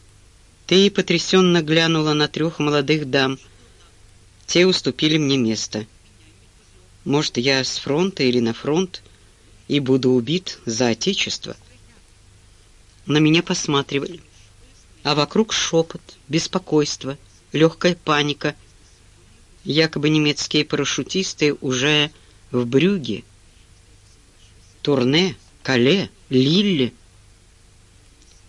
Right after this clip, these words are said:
В курортном местечке гостиница была битком. Мы сняли на две недели квартиру. Как только устроились, я поспешил к местным властям. В шестистах метрах от конторы, в палатках,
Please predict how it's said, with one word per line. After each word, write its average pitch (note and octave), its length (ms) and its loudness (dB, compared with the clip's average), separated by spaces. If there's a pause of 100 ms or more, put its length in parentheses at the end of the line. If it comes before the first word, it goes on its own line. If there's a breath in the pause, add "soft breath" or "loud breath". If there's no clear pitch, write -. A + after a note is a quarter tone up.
В - 120 -20
курортном A#3 520 4
местечке A#3 540 0
гостиница G3+ 680 0
была F3 260 2
битком. D#3+ 640 -2 (1500)
Мы D3+ 200 2
сняли F3+ 420 4
на E3+ 160 6
две D#3 180 0
недели E3 360 2
квартиру. B2 760 -2 (260)
Как - 200 -6
только E3+ 300 2
устроились, F#3 760 0
я D#3 160 0
поспешил E3 560 -4
к - 120 -12
местным C#3 380 -2
властям. B2 540 -4 (800 soft breath)
В - 60 -12
шестистах F3 680 -2
метрах D#3+ 460 0
от D#3 120 -4
конторы, E3+ 540 0
в - 140 -16
палатках, D3+ 680 -2